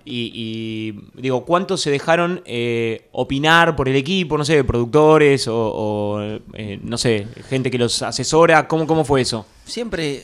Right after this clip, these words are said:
Speaker 2: siempre tratamos de, de, de que nuestros cercanos, por lo menos, escuchen las canciones, parte de nuestro equipo también, o sea, es como que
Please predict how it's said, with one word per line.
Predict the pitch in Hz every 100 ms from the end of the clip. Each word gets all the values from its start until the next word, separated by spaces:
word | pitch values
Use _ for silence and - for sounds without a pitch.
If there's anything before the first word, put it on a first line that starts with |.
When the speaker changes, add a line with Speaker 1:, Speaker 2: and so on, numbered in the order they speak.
| -
Speaker 2:
siempre | - 196 190
tratamos | 135 127 123 135 123 123
de, | 120 113 110 131 - - -
de, | - 127 120 117 110 120 - - _ _ _
de | 127 131
que | 127 135 131 127 120 120
nuestros | 127 143 147 135
cercanos, | 139 123 147 139
por | 123 113
lo |
menos, | 117 127 123 120 -
escuchen | 127 - - 120
las |
canciones, | - 120 - 135 131 127 120 - - - _ _
parte | 135 143 139
de |
nuestro | 127 120 117
equipo | 123 120
también, | 107 107 127 139 131
o | 120
sea, | 135 120
es | 120
como | 127 120
que | 113 104 101